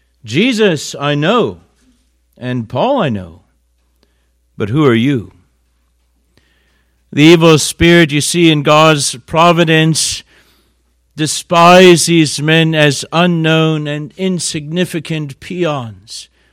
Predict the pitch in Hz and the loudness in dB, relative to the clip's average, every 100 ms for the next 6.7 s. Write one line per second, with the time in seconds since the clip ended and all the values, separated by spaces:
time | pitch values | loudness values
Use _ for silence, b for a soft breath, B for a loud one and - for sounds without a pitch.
0 | _ _ _ - 240 220 - 143 151 143 | _ _ _ -12 -6 -6 -4 -4 -2 -2
1 | 123 117 131 196 202 131 92 _ _ _ | -4 -10 -10 -6 -6 -8 -14 _ _ _
2 | _ _ _ _ _ _ _ 214 233 220 | _ _ _ _ _ _ _ 2 4 6
3 | 196 175 160 185 175 139 117 196 208 196 | 6 4 4 4 4 2 0 2 6 4
4 | 160 160 - 190 180 175 151 B B 175 | 2 -6 -2 2 2 2 -2 B B -2
5 | 170 - 190 190 185 180 156 B B 202 | -2 -2 2 6 8 8 6 B B 2
6 | 196 175 - 165 170 170 | 4 4 0 0 2 2